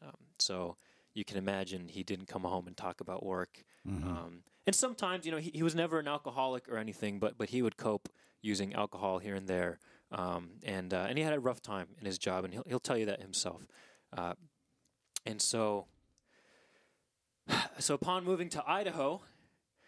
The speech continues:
Speaker 1: my, my family were, were what I would say growing Christians at the time.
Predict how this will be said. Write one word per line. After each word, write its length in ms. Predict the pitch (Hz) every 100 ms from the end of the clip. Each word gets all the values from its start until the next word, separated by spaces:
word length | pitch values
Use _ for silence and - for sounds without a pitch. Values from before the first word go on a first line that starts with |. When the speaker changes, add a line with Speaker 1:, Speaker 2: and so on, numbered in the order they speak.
| - _ -
Speaker 1:
my, 360 | 123 131 127 127
my 220 | 127 120 113
family 680 | - 135 139 143 143 143
were, 880 | 139 123 120 117 117 117 113 110 110 -
were 280 | 123 113 104 104
what 100 | 104
I 140 | 110
would 180 | 107 104
say 460 | - 104 101 98 104
growing 500 | - 113 113 101 92 92
Christians 560 | - 90 - - - -
at 140 | -
the 80 | -
time. 240 | - -